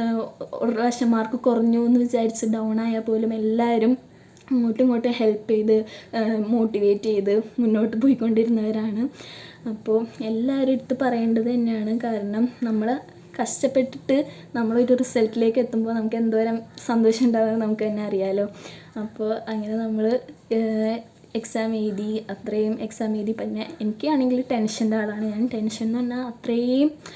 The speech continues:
അത്രയും ടെൻഷൻ അടിക്കുന്ന ആ-, ഒരാളാണ് ഞാൻ. അപ്പോൾ, ഏഹ്, ഞാനിപ്പോൾ ഓർക്കുന്നുണ്ട് എക്സാമിൻ്റെ ഒരാഴ്ച, കറക്റ്റ് ഒരാഴ്ച മുന്നേ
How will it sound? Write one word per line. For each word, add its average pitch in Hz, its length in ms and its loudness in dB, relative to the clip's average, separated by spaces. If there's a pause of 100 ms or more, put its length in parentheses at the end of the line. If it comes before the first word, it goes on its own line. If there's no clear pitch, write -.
(340)
അത്രയും 254 360 2
ടെൻഷൻ 269 340 6
അടിക്കുന്ന 240 260 4
ആ-, 233 340 -2
ഒരാളാണ് 226 460 0
ഞാൻ. 220 300 0 (360)
അപ്പോൾ, 220 400 0 (240)
ഏഹ്, 226 100 -2
ഞാനിപ്പോൾ 226 580 0
ഓർക്കുന്നുണ്ട് 220 380 0
എക്സാമിൻ്റെ 214 600 -2
ഒരാഴ്ച, 220 380 0
കറക്റ്റ് 220 380 -4
ഒരാഴ്ച 226 360 2
മുന്നേ 220 380 0